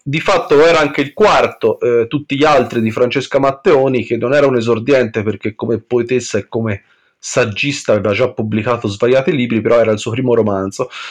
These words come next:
Quindi questo ci ha caratterizzati molto e quindi, eh, dopo ho fatto di necessità virtù e ho cercato anche di continuare sempre nella nostra proposta di avere almeno un buon cinquanta per cento di esordi, anche perché appunto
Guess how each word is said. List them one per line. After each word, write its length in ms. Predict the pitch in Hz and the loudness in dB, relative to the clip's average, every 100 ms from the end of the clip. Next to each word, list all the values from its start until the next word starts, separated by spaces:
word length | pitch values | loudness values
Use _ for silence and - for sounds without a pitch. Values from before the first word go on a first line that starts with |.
| - | -8
Quindi 220 | - 202 | -2 2
questo 260 | 156 165 160 | 2 2 0
ci 140 | - 123 | 2 2
ha 440 | 113 110 104 104 | 4 2 0 0
caratterizzati 720 | 139 139 - 139 127 135 139 240 | 2 2 2 2 2 2 2 2
molto 400 | 127 143 - 196 | 4 2 2 2
e 120 | - | 2
quindi, 880 | 123 131 147 127 120 117 107 104 104 | -2 0 0 0 -2 -2 -2 -2 -2
eh, 40 | |
dopo 220 | 117 98 117 | -2 0 0
ho 40 | |
fatto 320 | - 110 117 | 0 -2 0
di 80 | 107 | -2
necessità 540 | 113 104 120 - 131 | 0 -2 -6 -2 0
virtù 460 | 127 165 156 123 147 147 - - _ | 2 0 -4 -2 -2 -4 -14 -18 _
e 100 | 117 | -6
ho 60 | |
cercato 480 | 110 127 110 123 131 | -2 -2 0 2 4
anche 280 | 113 107 143 | 2 2 0
di 500 | 120 123 131 113 107 | 0 0 0 0 -2
continuare 500 | - 120 110 120 127 | -4 -6 -2 0 2
sempre 420 | 135 113 117 120 135 | 2 0 0 0 0
nella 220 | 110 107 | 0 0
nostra 580 | 110 110 - 113 104 - - - | -2 -4 -2 -2 -2 -4 -14 -10
proposta 840 | - 139 135 127 123 - - 143 127 | 0 2 4 4 2 0 0 2 4
di 80 | |
avere 240 | 110 113 117 | 2 2 2
almeno 360 | 117 113 123 | 2 0 0
un 80 | 123 | 2
buon 220 | 113 113 | 2 2
cinquanta 500 | 107 117 107 110 104 | 0 -6 -4 -4 -2
per 140 | 107 - | -4 -4
cento 240 | 120 107 | -6 -4
di 100 | 107 | -2
esordi, 500 | 104 104 95 95 110 - | -2 0 -2 -2 -6 -2
anche 300 | 196 190 147 | -2 2 2
perché 240 | 185 - | 2 2
appunto 640 | 156 - 131 139 - 139 | -2 -2 -4 -2 0 0